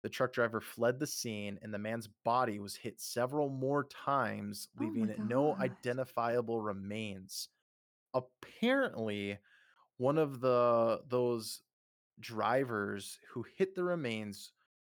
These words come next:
Speaker 1: washed the evidence off of their car in a Livingston car wash, so in a car wash. Um,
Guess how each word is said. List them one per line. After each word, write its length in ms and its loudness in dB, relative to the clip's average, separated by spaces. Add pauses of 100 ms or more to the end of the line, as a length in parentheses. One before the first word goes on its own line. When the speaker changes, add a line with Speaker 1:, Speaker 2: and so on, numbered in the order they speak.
(120)
Speaker 1:
washed 420 0
the 180 -14
evidence 480 -2 (120)
off 240 0
of 160 -6
their 200 0
car 680 2 (340)
in 160 -4
a 120 0
Livingston 760 -6
car 520 0
wash, 720 -4
so 180 -6
in 80 -6
a 40 -6
car 260 2
wash. 480 -10 (680)
Um, 840 2